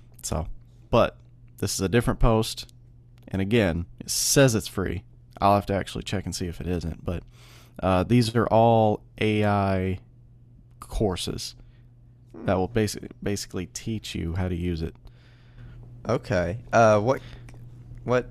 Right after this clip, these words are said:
Speaker 2: use cases could it be? Like, what would they
Speaker 1: So,
Speaker 2: teach you?
Speaker 1: well, the, the title of this, uh, post, uh, says that there are eight courses that will make you a digital prospector.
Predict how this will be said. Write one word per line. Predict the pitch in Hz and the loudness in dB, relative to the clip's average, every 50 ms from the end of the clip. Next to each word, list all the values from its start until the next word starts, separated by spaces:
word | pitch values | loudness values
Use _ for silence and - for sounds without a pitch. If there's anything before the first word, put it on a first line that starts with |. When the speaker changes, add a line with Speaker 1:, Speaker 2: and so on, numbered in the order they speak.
| - - | -12 -6
Speaker 2:
use | 110 107 110 110 - - | -2 -2 -2 -2 -4 -6
cases | - - 95 95 95 - 92 90 - | -2 -2 -2 -2 -2 -6 -8 -10 -6
could | - 101 92 | -6 -6 -6
it | 90 90 | -6 -4
be? | 92 92 87 90 - - - - - - - - - - - - - - - - | -2 -2 -2 -2 -6 -10 -18 -18 -18 -18 -18 -18 -18 -20 -20 -20 -18 -16 -14 -12
Like, | 110 - - | -12 -14 -8
what | 107 113 104 - | -6 -6 -6 -4
would | 104 101 95 | -6 -8 -6
they | 95 | -2
Speaker 1:
So, | 98 120 107 110 110 107 107 104 | -2 0 2 2 2 2 2 0
Speaker 2:
teach | - - | -2 -6
you? | - 92 - - - - - - - - - - - - - - - - - | -14 -18 -18 -20 -20 -20 -20 -20 -20 -20 -20 -20 -20 -20 -20 -20 -20 -12 -4
Speaker 1:
well, | - 110 104 | -2 -2 0
the, | 101 92 90 85 80 - - - - - | 0 -2 -2 -4 -6 -8 -12 -20 -20 -14
the | - 85 85 87 92 | -10 -8 -8 -8 -8
title | - - - - 123 127 127 123 123 117 - | -10 -12 -4 -2 0 0 2 4 4 4 4
of | - 101 98 95 95 95 107 | 4 2 0 0 -4 -4 -2
this, | 98 92 90 87 - - - - - - | 0 0 0 0 -2 -4 -4 -4 -6 -6
uh, | 92 92 92 90 | -6 -4 -6 -2
post, | - - 107 104 104 98 - - - - - - - - - - - - - - - | -2 0 0 0 -2 -2 -4 -6 -6 -8 -8 -10 -12 -16 -20 -20 -20 -20 -20 -10 -6
uh, | - 98 95 92 90 92 95 | -4 -2 -2 -2 -2 -4 -4
says | 95 - - - - 107 104 101 95 95 | -6 -6 -6 -4 -2 -2 -2 -2 -2 -2
that | 104 101 92 - | -4 -4 -4 -2
there | 107 101 101 | -2 0 0
are | 101 95 92 - - | 0 0 -2 -4 -4
eight | 110 110 110 110 - - | -2 -2 -2 -4 -6 -4
courses | - - 110 107 104 - - - 104 101 98 | -2 0 0 0 0 -4 -4 -6 -4 -4 -2
that | 107 101 - | -2 -4 -2
will | 95 101 | -2 -2
make | 101 104 110 110 - - | -2 -2 -4 -4 -4 -6
you | 113 107 | -4 -4
a | - 98 98 | -4 -4 -6
digital | 98 - 107 101 - 143 165 156 143 | -4 -6 -8 -6 -6 -6 -4 -4 -4
prospector. | - - - - 131 127 - - - - - - - - - - | -2 -2 0 0 0 -4 -6 -8 -10 -10 -10 -10 -12 -14 -14 -14